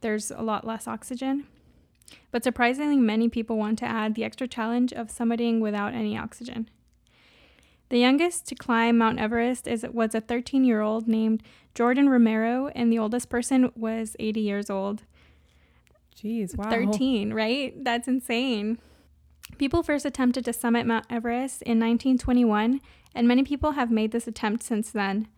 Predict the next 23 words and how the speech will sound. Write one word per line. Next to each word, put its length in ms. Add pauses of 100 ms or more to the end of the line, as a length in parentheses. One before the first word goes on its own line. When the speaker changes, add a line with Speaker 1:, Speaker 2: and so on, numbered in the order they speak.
(600)
Speaker 1:
There 100
have 180
been 140
over 340
three 280
hundred 340
casualties, 880 (580)
and 160
many 240
of 140
them 400 (600)
come 200
from 200
avalanches, 880 (240)
falls, 800 (380)
frostbite, 680
and 120
other 220
health 340
c-, 140
problems 560
and 140
complications. 880